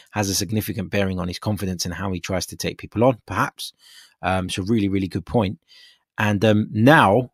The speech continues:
we really do have a new member. Uh, so thank you to Pratyush for signing back up,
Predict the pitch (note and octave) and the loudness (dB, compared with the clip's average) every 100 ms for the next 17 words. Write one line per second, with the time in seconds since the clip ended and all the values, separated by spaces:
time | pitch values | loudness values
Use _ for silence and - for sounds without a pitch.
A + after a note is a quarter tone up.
0 | - A#2 C#3 F3 D#3+ C#3+ E3+ E3+ B2+ C3+ | 2 8 10 10 8 6 8 6 6 0
1 | - - B2+ A2 B2+ D3+ B2 F#2+ F2 - | -2 -6 -8 0 6 6 6 0 -10 -14
2 | _ - - - G2 G2+ G#2 A2+ A2+ - | _ -20 -20 -6 -2 -2 -2 -2 -2 6
3 | F#3+ F3 E3+ D#3+ D#3+ C#3+ - B2+ G#2 - | 6 6 4 4 6 4 4 0 2 -2
4 | A2+ F#2+ C3+ B2 A2+ G2+ G2 - G2 - | -4 -2 2 2 0 -2 -4 -4 -8 -8